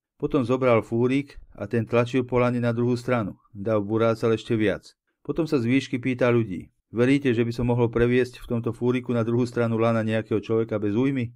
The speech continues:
"Áno, áno," kričia. "Veríte tomu?" pýta sa istého pána konkrétne. "Verím," kričí pán.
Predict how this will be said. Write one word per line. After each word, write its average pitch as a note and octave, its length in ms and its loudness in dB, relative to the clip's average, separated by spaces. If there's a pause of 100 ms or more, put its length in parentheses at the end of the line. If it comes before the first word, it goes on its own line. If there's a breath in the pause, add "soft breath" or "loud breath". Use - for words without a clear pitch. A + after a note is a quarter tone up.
(300)
"Áno, D3 400 0
áno," C3+ 320 2
kričia. A2 480 -4 (240)
"Veríte C3+ 400 0
tomu?" B2 480 -2
pýta G#2 240 -6
sa G#2+ 160 -6
istého A2 320 -4
pána G#2+ 320 -4
konkrétne. A2 640 -4 (240)
"Verím," A#2+ 560 0
kričí A2 400 -4
pán. G2 320 -6